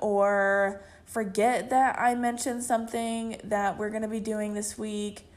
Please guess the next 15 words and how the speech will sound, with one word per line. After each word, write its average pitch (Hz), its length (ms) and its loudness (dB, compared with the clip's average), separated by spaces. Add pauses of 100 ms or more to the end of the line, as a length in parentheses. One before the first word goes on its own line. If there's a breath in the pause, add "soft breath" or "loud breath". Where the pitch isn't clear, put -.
(440 soft breath)
like, 190 540 0 (560)
I 220 100 4
get 220 300 0
that 262 240 -2 (320)
we 202 200 -2
all 196 140 6
have 226 220 -2
busy 254 260 -2
lives 202 540 2
and 196 140 -4
forgetting 190 460 -2
things 214 320 -6
is 196 160 -4
inevitable, 196 720 0
but 180 460 0